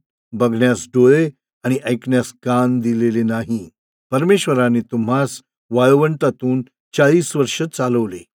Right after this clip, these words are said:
पण एवढ्या कालावधीत तुमचे कपडे विरले नाहीत की जोडे झिजले नाहीत. तुम्ही भाकरी खाल्ली नाही की द्राक्षारस अथवा मद्य प्यायला नाहीत. हा परमेश्वरच तुमचा देव आहे हे तुम्हास कळावे म्हणून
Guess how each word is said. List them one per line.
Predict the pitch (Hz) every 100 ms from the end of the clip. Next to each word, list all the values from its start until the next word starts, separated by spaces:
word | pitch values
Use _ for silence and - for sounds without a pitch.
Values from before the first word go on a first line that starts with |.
| _ -
पण | 139 117 - _ _ 117
एवढ्या | 131 139 139
कालावधीत | 139 127 135 135 135 139 - -
तुमचे | _ - 127 120 127
कपडे | - 113 131 135
विरले | 131 123 135 131
नाहीत | 131 120 151 147 _ _ -
की | 127
जोडे | 107 131 143
झिजले | 139 117 113 107 120
नाहीत. | 120 117 - 95 - _ _
तुम्ही | 147 147 165
भाकरी | 143 131 123 - 190 175
खाल्ली | 147 135 139
नाही | 131 123 120 143 147 - _ _ _
की | 143
द्राक्षारस | 120 123 120 - 147 160 147 - -
अथवा | 117 127 120
मद्य | 120 139 135 147 101 _ _ _ _
प्यायला | 120 123 123 127
नाहीत. | 120 110 104 90 _ _ _ 131
हा |
परमेश्वरच | 117 127 120 156 143 170 160 117 _ _
तुमचा | _ _ 131 131 135 135
देव | 117 123 127
आहे | 123 107 117 110 - _ _ -
हे |
तुम्हास | 147 - 120 120 120
कळावे | - - 120 120 120 127
म्हणून | 117 120 165 127